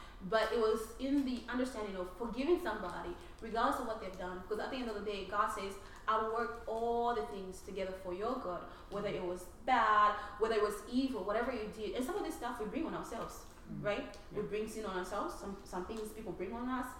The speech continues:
Speaker 1: Some things Jesus brings on us. Some things are just demonic. You know,
Speaker 2: Mm.
Speaker 1: God allows those things. But at the end of the day, it is you know, when you focus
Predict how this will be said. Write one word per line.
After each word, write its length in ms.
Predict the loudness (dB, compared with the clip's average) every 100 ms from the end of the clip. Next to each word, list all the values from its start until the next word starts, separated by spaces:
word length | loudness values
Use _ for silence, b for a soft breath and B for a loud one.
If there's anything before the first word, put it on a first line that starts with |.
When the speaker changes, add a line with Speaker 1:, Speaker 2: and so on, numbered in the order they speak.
| B B
Speaker 1:
Some 360 | -8 -4 -4 -4 -6 -8
things 300 | -6 -6 -8 -10
Jesus 340 | -8 -6 -6 -6
brings 260 | -6 -4
on 100 | -2
us. 160 | -4 -6
Some 140 | -6
things 200 | -2 -2
are 60 | -2
just 180 | -6 -6
demonic. 460 | -6 -4 -4 -4 -8 -14 B -6
You 80 | -4
know, 80 | 2
Speaker 2:
Mm. 40 | 2
Speaker 1:
God 180 | 2
allows 240 | 2 0 0
those 180 | -4 -4
things. 200 | -6 -8 B B
But 160 | -4 0
at 140 | 2
the 80 | 2
end 140 | 0
of 60 | 0
the 220 | -2 -2
day, 180 | -2 -2 -4 -4
it 100 | -4
is 220 | -4 -8 -12 -16 -14 -8
you 100 | -4
know, 100 | -2
when 160 | -2 -2
you 80 | -2
focus 560 | -4 2 0 2 -4